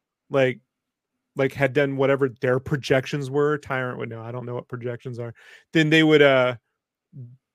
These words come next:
I, I, I, I assume maybe there'd be a different outcome. At the end of the day, though,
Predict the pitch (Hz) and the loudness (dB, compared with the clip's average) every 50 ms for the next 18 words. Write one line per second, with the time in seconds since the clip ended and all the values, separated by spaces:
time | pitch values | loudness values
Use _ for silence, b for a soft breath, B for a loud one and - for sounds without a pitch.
0 | _ - - 165 147 151 160 160 156 156 143 131 - - - 160 151 156 - - | _ -6 2 4 4 6 6 4 4 4 2 -2 -6 -2 0 2 2 2 0 0
1 | 147 147 151 143 - - - - 170 165 165 165 165 143 - _ _ _ _ _ | 0 0 0 0 -2 -6 -8 -6 -6 -6 -6 -6 -8 -10 -12 _ _ _ _ _
2 | _ 156 143 135 139 143 151 165 170 170 160 151 135 135 131 131 123 127 131 123 | _ -10 -8 -6 -4 0 4 4 4 4 2 -2 -4 -6 -8 -6 -4 -4 -4 -4
3 | 117 123 131 123 123 120 117 - _ _ _ _ _ _ _ _ _ _ _ _ | -6 -10 -12 -12 -12 -14 -18 -20 _ _ _ _ _ _ _ _ _ _ _ _
4 | _ _ - 127 117 143 131 - 135 127 131 131 131 - 139 127 123 - _ _ | _ _ -14 -6 -4 -4 -4 -4 -4 -4 -4 -4 -4 -6 -10 -12 -12 -14 _ _
5 | _ _ _ _ _ - 160 143 135 147 151 160 165 165 147 143 147 151 156 151 | _ _ _ _ _ -6 -6 -6 -4 -4 -6 -4 -4 -4 -4 0 0 0 0 0
6 | 160 160 156 156 156 151 | -2 -2 -2 -4 -6 -8